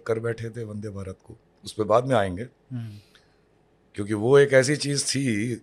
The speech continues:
Speaker 1: उसके बारे में अगर पूछिएगा तो बताऊंगा। वो कुछ मुझे ऐसा लगा कि, या उस पर बाद में आते हैं, नहीं तो <laughs> जी। तो सबसे बड़ी बात तो ये थी कि जब आप इतना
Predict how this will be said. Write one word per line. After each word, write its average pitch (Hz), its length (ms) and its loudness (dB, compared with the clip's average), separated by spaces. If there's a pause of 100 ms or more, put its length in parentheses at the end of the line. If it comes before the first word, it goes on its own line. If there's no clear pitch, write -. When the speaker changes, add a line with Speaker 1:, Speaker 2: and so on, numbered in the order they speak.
(180)
Speaker 1:
उसके 101 400 -2
बारे 98 240 2
में 104 100 -6
अगर 101 120 -6
पूछिएगा 101 440 -4
तो 104 80 -2
बताऊंगा। 101 400 -4
वो 113 160 -4
कुछ 107 220 -10
मुझे 113 160 -4
ऐसा 110 240 0
लगा 92 280 2 (1160)
कि, 117 480 -6 (1300)
या 143 160 8
उस 131 140 2
पर 139 100 0
बाद 123 260 8
में 123 60 6
आते 104 260 4
हैं, 107 60 -4
नहीं 98 120 -6
तो - 260 -10 (340)
<laughs> - 360 -20
जी। 92 240 -6 (460)
तो 143 420 0 (1040)
सबसे - 320 -4
बड़ी 131 540 -6
बात 95 260 -2
तो 98 80 -4
ये 98 160 -4
थी 117 180 -8
कि 104 260 -12 (360)
जब 98 220 -8
आप 101 220 -4
इतना 113 520 -8